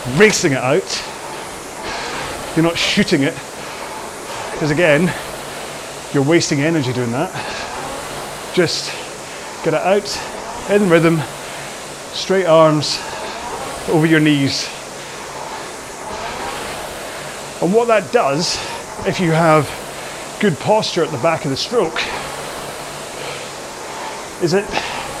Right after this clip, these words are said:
engages that forward rock over the hips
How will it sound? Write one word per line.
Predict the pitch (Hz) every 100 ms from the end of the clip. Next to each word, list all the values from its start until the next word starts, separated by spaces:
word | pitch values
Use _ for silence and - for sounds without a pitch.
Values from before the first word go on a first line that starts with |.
| - - - - -
engages | 180 175 196 220 175 175 143 - - - - - - - -
that | 170 165
forward | - - 220 220 180 165 - - - - - - - - -
rock | 139 190 170 - - - - - - - - -
over | 196 160
the | 135
hips | 147 220 - -